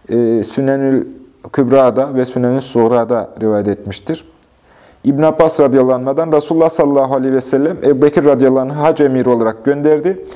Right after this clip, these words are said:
ve Mekke ahalisine söz konusu sözleri bildirmesini istedi. Ancak daha sonra peşinden Ali radıyallahu anh'ı yolladı ve o cümleleri kendisinin bildirmesini söyledi.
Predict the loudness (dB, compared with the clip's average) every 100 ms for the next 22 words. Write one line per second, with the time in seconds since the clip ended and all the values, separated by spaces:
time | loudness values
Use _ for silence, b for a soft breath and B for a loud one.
0 | B B 2 2 2 -2 2 2 4 2
1 | 0 -4 -6 0 0 2 -2 -2 -4 0
2 | 2 4 2 0 -2 -2 -4 -4 -4 -4
3 | -2 -2 -4 -10 B B B B 0 2
4 | 2 2 2 2 0 -2 -2 -4 -4 -4
5 | -4 0 2 4 2 2 -2 0 -2 -2
6 | 0 2 2 0 -2 0 0 0 -2 -2
7 | 0 2 0 -2 -4 -4 -4 0 2 2
8 | 0 -2 -2 0 2 2 0 -4